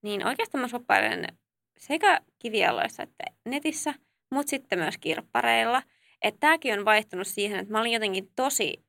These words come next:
silloin, kun esikoinen, öö, tai odotin esikoista ja hän sit syntyi, niin siinä kohtaa, niin mä en siis rehellisesti sanoen ostanut yhtään vaatetta kirppareilta, että mä en jotenkin sitä ajatusta, se ei niinku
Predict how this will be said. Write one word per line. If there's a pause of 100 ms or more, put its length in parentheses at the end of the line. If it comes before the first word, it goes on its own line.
(400)
silloin,
kun
esikoinen, (300)
öö, (500)
tai
odotin
esikoista
ja
hän
sit
syntyi, (520)
niin
siinä
kohtaa, (120)
niin
mä
en
siis (140)
rehellisesti
sanoen
ostanut
yhtään
vaatetta
kirppareilta,
että
mä
en
jotenkin
sitä
ajatusta,
se
ei
niinku